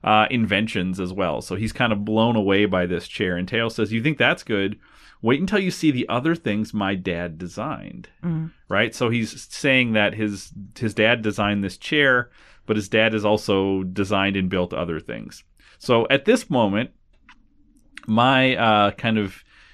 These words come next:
Speaker 1: uh, ancient Greek mythology ears pricked up, and I was like, "Okay, so this is a, an, an Icarus, uh, Daedalus story."
Speaker 2: Mm.
Speaker 1: Are you familiar with Icarus and Daedalus?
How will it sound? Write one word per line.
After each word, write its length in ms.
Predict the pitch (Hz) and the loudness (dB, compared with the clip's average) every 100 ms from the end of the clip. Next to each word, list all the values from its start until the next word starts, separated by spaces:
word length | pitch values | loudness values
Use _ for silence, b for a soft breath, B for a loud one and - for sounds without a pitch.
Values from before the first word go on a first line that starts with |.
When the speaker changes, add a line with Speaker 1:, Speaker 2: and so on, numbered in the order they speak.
| b | b
Speaker 1:
uh, 180 | - 101 117 | 0 0 2
ancient 360 | 127 - 131 | 0 0 -4
Greek 260 | 110 120 117 | 0 0 2
mythology 600 | 110 110 107 110 107 104 | 2 4 4 2 0 -2
ears 220 | 107 113 | 0 0
pricked 320 | - 107 101 - | -2 -4 -2 -2
up, 220 | 95 92 | -2 -2
and 80 | 98 | -4
I 100 | 101 | -4
was 140 | 101 | -4
like, 220 | 101 98 - | -4 -4 0
"Okay, 480 | 330 339 131 110 143 | -2 0 2 2 2
so 160 | - | -2
this 240 | 139 165 - | -2 -2 -4
is 180 | 165 151 | -2 2
a, 240 | 131 113 | 4 2
an, 340 | - 120 113 110 | 0 0 0 -2
an 140 | 117 113 | -4 -2
Icarus, 540 | 143 160 127 117 - | -2 0 0 0 -2
uh, 140 | 98 98 - | -4 -4 -2
Daedalus 440 | 120 131 120 78 | 2 2 2 -2
story." 520 | - - 80 53 50 - | -6 -8 -6 -6 -10 -2
Speaker 2:
Mm. 320 | 185 175 170 | 0 0 0
Speaker 1:
Are 60 | 107 | 2
you 80 | 107 | 2
familiar 300 | 113 113 110 | 2 2 2
with 200 | 107 - - - | 0 -6 -14 -6
Icarus 380 | 113 110 107 - | -2 2 2 0
and 120 | 104 | 0
Daedalus? 520 | 104 117 165 - - | 0 -2 -6 -10 -8